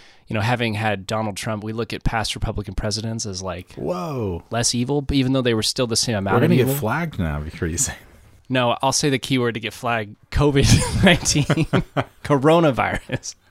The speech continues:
Speaker 2: Corona.
Speaker 1: Va-, vaccination. <laughs>
Speaker 2: So what are we doing today?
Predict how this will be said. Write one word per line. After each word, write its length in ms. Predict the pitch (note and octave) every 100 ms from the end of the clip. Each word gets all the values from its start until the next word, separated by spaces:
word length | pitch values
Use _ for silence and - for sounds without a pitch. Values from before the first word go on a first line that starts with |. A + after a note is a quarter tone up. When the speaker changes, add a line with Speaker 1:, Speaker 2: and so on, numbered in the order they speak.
| _ -
Speaker 2:
Corona. 920 | - G#2 C#3+ A2 C#3 C3+ F#2 D2+ G2+ -
Speaker 1:
Va-, 40 |
vaccination. 840 | A2 C#3+ - C3 A#2 B2+ B2 F#2+ -
<laughs> 40 | - A2+ - - - - - D#3+
Speaker 2:
So 140 | A2+
what 100 | B2
are 40 | D3
we 80 |
doing 200 | C#3 G3
today? 360 | F#3 F#2+ D2